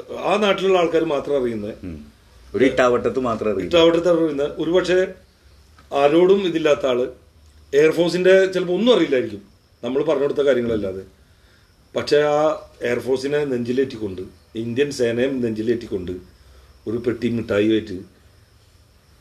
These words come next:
Speaker 1: ഒരു സൈനികന്റെ വീട്ടിൽ, എൻ്റെ വീട്ടിൽ വന്ന് എൻ്റെ മക്കൾക്ക് കൊടുക്കുന്ന ആ സുബ്രുവിൽ ഞാനൊരു ഇന്ത്യക്കാരനെ കണ്ടു.
Speaker 2: യെസ്.
Speaker 1: ട്രൂ ഇന്ത്യൻ. ഇന്ത്യയുടെ സ്വാതന്ത്ര്യത്തിൽ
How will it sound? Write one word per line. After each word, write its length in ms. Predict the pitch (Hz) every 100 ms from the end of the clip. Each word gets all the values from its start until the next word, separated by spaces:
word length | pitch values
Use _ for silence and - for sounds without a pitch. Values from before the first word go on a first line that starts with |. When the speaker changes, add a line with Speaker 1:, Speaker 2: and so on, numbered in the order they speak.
| -
Speaker 1:
ഒരു 100 | 117
സൈനികന്റെ 520 | 117 113 107 107 117
വീട്ടിൽ, 300 | 110 - 82 - -
എൻ്റെ 200 | 101 110
വീട്ടിൽ 320 | 107 92 98
വന്ന് 240 | 90 87 90 -
എൻ്റെ 160 | 92 95
മക്കൾക്ക് 360 | 90 87 85
കൊടുക്കുന്ന 500 | 92 85 85 85 85 87 - _ _ _ _ -
ആ 40 |
സുബ്രുവിൽ 500 | 92 98 87 95 98
ഞാനൊരു 360 | 101 98 95 92
ഇന്ത്യക്കാരനെ 440 | 87 87 87 85
കണ്ടു. 200 | 87 78 - - - -
Speaker 2:
യെസ്. 160 | 80 - - - - - - -
Speaker 1:
ട്രൂ 160 | 147 139
ഇന്ത്യൻ. 220 | 104 80 - - - - - - - - - - - - - - 131
ഇന്ത്യയുടെ 320 | 131 147 160
സ്വാതന്ത്ര്യത്തിൽ 760 | 143 123 120 123 123 120 101